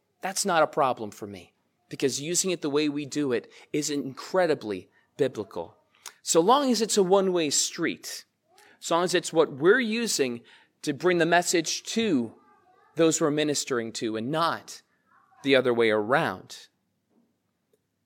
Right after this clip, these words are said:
Because some, if the message of paganism finds its way into the church, that can be a problem.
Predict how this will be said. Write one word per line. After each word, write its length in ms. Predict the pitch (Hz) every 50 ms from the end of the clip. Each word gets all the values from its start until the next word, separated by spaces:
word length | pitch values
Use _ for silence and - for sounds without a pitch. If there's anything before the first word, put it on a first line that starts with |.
| _ _ _ _ _ _ _ _ _ _ _ _
Because 240 | _ - 135 123 -
some, 240 | - - 180 170 - - -
if 260 | - 135 135 - -
the 320 | - 151 143 131 120 110 - - _ _ _ _ _
message 500 | - 143 151 160 185 190 - 196 175 139
of 140 | 151 131 -
paganism 640 | - - 233 269 254 202 196 175 160 151 147 156 151
finds 320 | 139 - 165 156 156 151 -
its 180 | 147 - -
way 260 | 156 151 151 147 147 147
into 280 | 147 139 - - 131
the 120 | 113 113 110
church, 1000 | - - - - - 220 240 254 175 - - - - - - - - - - _ _ _ _ _ _ _ _ _ _ _ _ _ _ _ _ _ _ _
that 320 | 131 147 156 190 247 240
can 180 | - - 185 160
be 160 | 143 143 127
a 60 | 117
problem. 460 | - - - 104 87 78 - - -